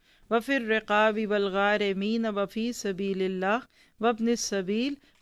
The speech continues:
फरीदतम मिनल्लाह। ये लफ्ज़ फरीदा से पता चलता है कि यहाँ फ़र्ज सदकात यानी ज़कात हैं। वल्लाहु अलीमुन हकीम, यानी सदकात तो, अब लिख लीजिए मसारिफ, यानी कहाँ किस पे ज़कात लगती है, किस पे नहीं लगती। तो नंबर एक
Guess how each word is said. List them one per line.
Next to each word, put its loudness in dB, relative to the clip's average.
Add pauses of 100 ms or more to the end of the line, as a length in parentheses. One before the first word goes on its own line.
फरीदतम 0
मिनल्लाह। -4
ये 0
लफ्ज़ 2
फरीदा 2
से -2
पता 0
चलता -4
है 0
कि -6
यहाँ -2
फ़र्ज 0
सदकात -4
यानी -2 (100)
ज़कात -4
हैं। -2 (520)
वल्लाहु 2
अलीमुन -2
हकीम, -2 (380)
यानी 2
सदकात 2
तो, 0 (140)
अब -2
लिख -2
लीजिए 0
मसारिफ, 0
यानी -2
कहाँ -2
किस -6
पे 0
ज़कात 0
लगती -4
है, 0
किस -8
पे -4
नहीं -6
लगती। -6 (420)
तो 2
नंबर 2
एक 2